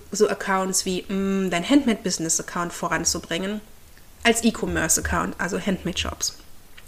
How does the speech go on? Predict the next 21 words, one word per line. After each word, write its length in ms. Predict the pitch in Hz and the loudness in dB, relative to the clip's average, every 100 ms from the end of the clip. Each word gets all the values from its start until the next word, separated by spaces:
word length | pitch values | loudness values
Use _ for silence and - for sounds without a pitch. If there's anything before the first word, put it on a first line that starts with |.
| - | -4
Und 120 | 202 | 6
das 120 | 190 | 8
kann 180 | - 233 | 10 8
ich 140 | 226 | 8
dir 180 | 233 202 | 8 8
sagen 380 | 190 190 208 208 | 8 6 6 4
aus 280 | 185 180 - | 0 0 4
eigener 320 | 190 196 226 | 6 6 6
Erfahrung, 560 | 240 233 254 254 277 320 - - - - - | 4 6 10 10 10 6 0 -12 -10 -8 2
denn 160 | 196 196 | 4 8
das, 260 | 220 247 | 8 8
was 140 | 208 196 | 6 4
ich 140 | 202 | 4
gelernt 400 | - 190 202 233 | 4 6 8 6
habe 120 | 240 | 4
in 80 | 220 | 2
den 80 | 196 | 2
letzten 320 | 185 - 202 | 2 0 0
Jahren 400 | 196 190 190 190 - | 2 2 2 0 -2
über 240 | 196 185 | 0 2
Instagram, 640 | 202 233 - 220 208 214 | 4 4 4 6 6 6